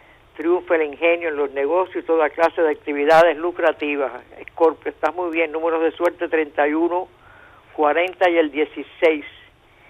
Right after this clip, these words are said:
Treinta y uno, cuarenta y el dieciséis. Sagitario, Maricusa, la vida íntima deparará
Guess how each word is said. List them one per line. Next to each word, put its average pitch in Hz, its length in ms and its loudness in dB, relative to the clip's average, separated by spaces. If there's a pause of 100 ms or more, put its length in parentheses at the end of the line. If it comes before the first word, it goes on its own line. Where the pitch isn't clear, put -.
(340)
Treinta 156 360 2
y 160 60 2
uno, 180 220 0
cuarenta 151 580 0
y 143 100 0
el 139 120 -8
dieciséis. 139 680 -2
Sagitario, 156 760 2 (960)
Maricusa, 151 640 0
la 147 140 6
vida 175 300 6
íntima 190 480 4
deparará 156 460 6